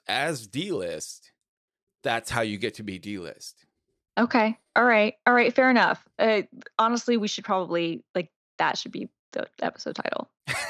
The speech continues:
Speaker 2: Your
Speaker 1: <laughs>
Speaker 2: favorite, your favorite D-list podcast.
Speaker 1: <laughs> There you go. All right. Well, Christina, great chat.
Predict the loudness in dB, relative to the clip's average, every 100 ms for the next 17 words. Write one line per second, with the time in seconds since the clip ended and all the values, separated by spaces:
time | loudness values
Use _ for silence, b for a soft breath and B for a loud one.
0 | -8 -6 -4 -2 -4 -4 -2 2 2 4
1 | 2 2 2 0 0 0 -2 -4 -14 -8
2 | -6 -6 -10 _ -8 -6 -6 -8 _ -10
3 | -10 -10 _ -10 -8 -6 -6 -6 -10 B
4 | B B B B _ -2 2 2 0 -4
5 | 0 2 2 0 -2 -4 -2 -4 -2 -2
6 | -4 -4 -4 -4 -4 -4 -6